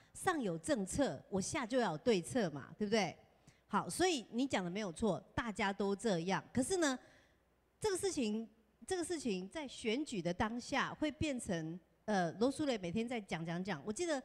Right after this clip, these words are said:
因为罗淑蕾来这边上课也是我推荐她来的哦。但是呢，我这两天看到她在电视上讲话的时候，我也很火大。我本来想要去跟她对辩、对杠的，可是呢，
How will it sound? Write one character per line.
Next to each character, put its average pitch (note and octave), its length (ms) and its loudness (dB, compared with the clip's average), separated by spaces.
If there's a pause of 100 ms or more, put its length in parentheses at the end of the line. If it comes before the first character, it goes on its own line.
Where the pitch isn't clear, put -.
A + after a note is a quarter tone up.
(200)
因 E4 140 -4
为 E4+ 140 2
罗 A#3 140 0
淑 D4+ 140 -4
蕾 A#3 160 -2
来 F3+ 140 -2
这 A3+ 100 -12
边 A#3 100 -2
上 A3+ 240 -6
课 B3 80 -4
也 E3 140 -2
是 A3+ 100 0
我 E3+ 200 0
推 G3 180 0
荐 G3 180 -4
她 F3+ 200 -4
来 D3 200 -4
的 C3 120 -12
哦。 B2 180 -14 (340)
但 D#4 160 4
是 E4 120 -2
呢， G3 260 0 (260)
我 G#3 80 -6
这 D#4+ 80 0
两 B3+ 160 4
天 C4 140 -2
看 C4+ 140 -2
到 B3+ 100 -2
她 A#3+ 100 -4
在 A#3+ 80 -2
电 A3+ 200 -2
视 A3 160 -10
上 G#3 160 -2
讲 D3 180 -4
话 F3+ 140 0
的 E3 80 -2
时 F3+ 100 -4
候， F3 180 0
我 G3+ 120 0
也 G3 120 2
很 E3 160 -6
火 D3+ 260 -8
大。 D#3+ 300 -4 (260)
我 C4+ 60 -8
本 D4 120 2
来 D4+ 40 2
想 A#3 160 -2
要 B3 80 2
去 C4 140 -2
跟 A#3 160 -4
她 G#3+ 100 -2
对 G#3 240 0
辩、 F#3 280 0
对 G#3 180 -2
杠 D#3+ 340 -4
的， - 220 -14
可 G3 80 -2
是 C4 140 -4
呢， F#3+ 260 0